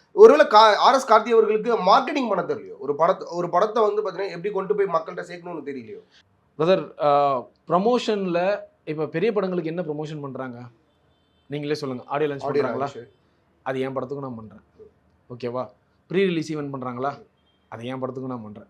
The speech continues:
Speaker 2: ஏன்னா நேரு ஸ்டேடியத்துல பண்ணல, ஓகேவா? அதுக்கப்புறம் பெரிய பெரிய காலேஜ்ல போய் நான் பண்ணல. நமக்கு தெரிஞ்சதெல்லாம் பிரசாத் லேப் இங்க பண்றோம், முடிஞ்ச அளவுக்கு இது பண்றோம். அதுக்கப்புறம் போஸ்டர் ஓட்டுறோமா, ஓகேவா? ப்ரெஸ் ஷோ வைக்கிறோமா,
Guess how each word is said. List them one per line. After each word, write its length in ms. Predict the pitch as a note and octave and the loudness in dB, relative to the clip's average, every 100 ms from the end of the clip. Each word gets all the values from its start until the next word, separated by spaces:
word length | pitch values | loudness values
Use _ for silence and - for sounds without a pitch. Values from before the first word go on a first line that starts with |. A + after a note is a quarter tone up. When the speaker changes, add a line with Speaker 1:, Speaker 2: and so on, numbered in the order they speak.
| - | -14
Speaker 2:
ஏன்னா 100 | E3+ | -8
நேரு 220 | D#3+ G#3+ | 0 2
ஸ்டேடியத்துல 360 | G#3+ F#3+ D3+ C3+ | 2 0 0 -4
பண்ணல, 220 | B2 A#2 - _ _ _ _ _ _ _ - | -6 -10 -14 _ _ _ _ _ _ _ -10
ஓகேவா? 560 | C#3 - E3 D#3 B2+ - - - _ - | -8 -2 2 4 2 0 -20 -20 _ 2
அதுக்கப்புறம் 440 | D#3 F#3 F#3+ G#3+ | 4 6 6 4
பெரிய 200 | F3+ F#3+ | 4 2
பெரிய 180 | F3+ F3+ E3 | 2 2 6
காலேஜ்ல 380 | G#3 A3+ F#3 D#3+ | 6 6 4 -2
போய் 120 | E3+ | -2
நான் 200 | D3 B2+ | -4 -6
பண்ணல. 260 | A#2+ A2 - _ - | -10 -12 -18 _ -8
நமக்கு 400 | E3 G3 G3 F#3+ | -2 2 4 2
தெரிஞ்சதெல்லாம் 480 | F#3+ F#3+ F3+ F#3+ F#3+ | 0 0 0 -2 -4
பிரசாத் 340 | D#3 F3 E3+ | -2 0 0
லேப் 400 | D3+ C#3 B2+ D3+ - _ _ _ _ - | 4 2 2 -6 -8 _ _ _ _ -12
இங்க 180 | D#3 D3+ | -4 -2
பண்றோம், 440 | C#3+ D3 F#3 - _ _ _ - | -2 -2 -4 -4 _ _ _ -6
முடிஞ்ச 180 | F3+ F#3+ | -2 2
அளவுக்கு 260 | F3+ F3+ | 2 0
இது 160 | C#3 A#2+ | -2 -6
பண்றோம். 160 | A2 - _ _ _ | -14 -18 _ _ _
அதுக்கப்புறம் 400 | D#3 F#3 F#3 D3+ | 0 2 0 -2
போஸ்டர் 220 | F3 F3 | -4 -4
ஓட்டுறோமா, 360 | D3+ C3 B2+ C#3 - _ _ _ _ _ _ - | -8 -6 -6 -10 -14 _ _ _ _ _ _ -10
ஓகேவா? 420 | C3+ B2+ B2+ B2+ _ _ _ - | -6 -4 -6 -8 _ _ _ -6
ப்ரெஸ் 200 | F3 - | -4 2
ஷோ 40 | |
வைக்கிறோமா, 520 | F#3+ D#3+ C#3+ C#3 C#3+ | 4 4 -2 -6 -8